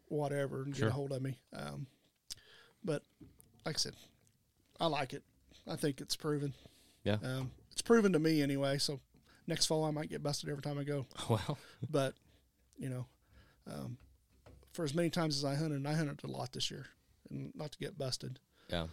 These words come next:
Speaker 1: I had one
Speaker 3: Had to be something, you would think.
Speaker 1: Yeah, I, I had one deer, um, had a nice eight point come walking in,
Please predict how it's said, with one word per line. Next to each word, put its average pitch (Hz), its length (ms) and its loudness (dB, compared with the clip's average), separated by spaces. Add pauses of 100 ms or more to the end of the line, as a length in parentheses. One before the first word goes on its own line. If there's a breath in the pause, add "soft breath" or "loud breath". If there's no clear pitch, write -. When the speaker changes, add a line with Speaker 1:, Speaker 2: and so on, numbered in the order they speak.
(140)
Speaker 1:
I 151 120 -2
had 147 220 2
one 147 260 2
Speaker 3:
Had 127 140 4
to 117 60 -2
be 104 60 4
something, 92 400 2
you 85 60 2
would 85 100 -2
think. 95 260 0 (180)
Speaker 1:
Yeah, 147 260 0 (140)
I, 202 200 4 (760)
I 160 120 2
had 151 200 2
one 151 260 2
deer, 143 300 0 (240)
um, 139 300 -4 (600)
had 156 140 0
a 135 180 -4
nice 151 280 0
eight 151 180 -2
point 143 260 -4
come 151 240 -4 (120)
walking 147 360 -4
in, 143 220 -2